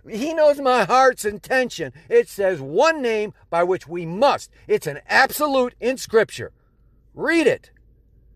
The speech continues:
Romans ten, Acts four, John four. The Scriptures are there. If you crack the Bible open and read it,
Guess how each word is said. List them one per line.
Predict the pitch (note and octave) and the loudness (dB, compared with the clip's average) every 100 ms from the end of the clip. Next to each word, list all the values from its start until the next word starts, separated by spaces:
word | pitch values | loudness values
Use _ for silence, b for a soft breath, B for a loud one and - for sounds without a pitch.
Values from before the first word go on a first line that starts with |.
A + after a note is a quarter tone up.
| _ _ - | _ _ 0
Romans | F#3 G#3+ G#3 - | 2 4 0 -4
ten, | F#3+ A#3 E3+ F#2 _ _ _ | 0 0 0 -6 _ _ _
Acts | - F#3 - | -2 0 0
four, | - - A#3 G3+ A2+ - _ _ | -4 4 4 4 0 -8 _ _
John | G#2 G#3 A3 G3+ | -8 -4 -2 -4
four. | - F#3 F#3 A#2+ - _ _ _ | -6 -4 -2 -2 -6 _ _ _
The | E3+ F3 | -10 -10
Scriptures | - A3 C4 - B3+ G3+ | -4 0 0 0 -2 0
are | G#3 | -2
there. | E3 A#3+ C4+ G#3 | 2 4 4 2
If | - | -4
you | F3+ | -12
crack | - G#3 A#3 - | -8 -4 -4 -6
the | |
Bible | D#3 G#3 A3+ A3+ G#3+ | -6 -4 -2 -2 -2
open | A3 G3 F#3 | -2 -4 -10
and | F3 | -8
read | F3 C#4+ B3+ | -8 -6 -2
it, | A3+ | -2